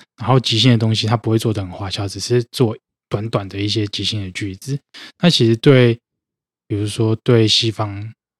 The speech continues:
呃，当时美国乐手来说好了，这基本上可能，可能会被认为说是不合格的表现。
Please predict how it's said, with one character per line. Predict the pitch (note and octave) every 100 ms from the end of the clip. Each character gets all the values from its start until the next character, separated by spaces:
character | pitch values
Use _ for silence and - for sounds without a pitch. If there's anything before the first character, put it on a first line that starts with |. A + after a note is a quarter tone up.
| _ _
呃， | - A2 F#2
当 | - B2
时 | -
美 | G2+ G2+
国 | G#2 G2
乐 | A2+
手 | G#2 A#2+
来 | B2
说 | - G2+
好 | G#2+
了， | G#2+
这 | B2
基 | -
本 | C3 G#2
上 | A#2 A2 A2 _ _ _
可 | - A2+
能， | B2 E3
可 | B2+
能 | A2
会 | B2+
被 | C3
认 | B2+ A2+
为 | G2+
说 | A2
是 | A2+
不 | B2
合 | - G2+
格 | F#2+ G2
的 | G2+
表 | G#2+ G#2+ A#2
现。 | - B2+